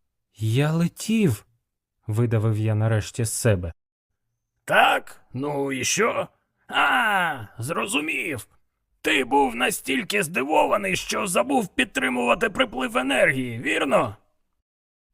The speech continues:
Speaker 1: Я кивнув, не маючи змоги говорити.
Speaker 2: "З усіх тупих. Слухай, малюк,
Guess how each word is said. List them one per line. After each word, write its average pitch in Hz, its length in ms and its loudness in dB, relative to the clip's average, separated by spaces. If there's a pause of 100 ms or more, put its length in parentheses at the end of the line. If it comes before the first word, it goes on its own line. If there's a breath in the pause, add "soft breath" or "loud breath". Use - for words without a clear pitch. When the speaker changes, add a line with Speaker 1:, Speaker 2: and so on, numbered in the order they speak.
Speaker 1:
Я 113 240 0
кивнув, 131 560 0 (220)
не 110 120 0
маючи 143 440 0
змоги 110 440 0
говорити. 104 580 0 (840)
Speaker 2:
"З 208 160 -4
усіх 294 480 -2
тупих. - 680 0 (580)
Слухай, 135 640 -2 (160)
малюк, - 500 0